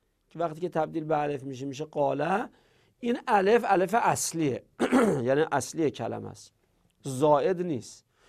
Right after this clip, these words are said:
درست منقلبه، بله، ولی در اده تا حرف اصلی کلمه نیست،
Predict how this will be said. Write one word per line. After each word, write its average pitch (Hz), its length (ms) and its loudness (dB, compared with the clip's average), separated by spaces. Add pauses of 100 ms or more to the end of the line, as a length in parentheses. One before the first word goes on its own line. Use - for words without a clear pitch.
(180)
درست 240 320 4
منقلبه، 131 760 0
بله، 127 360 2 (2000)
ولی 208 260 0
در 185 220 2 (140)
اده 151 520 4 (120)
تا 175 480 0
حرف 135 380 -4
اصلی 135 420 -4
کلمه 131 420 -4
نیست، 151 400 -8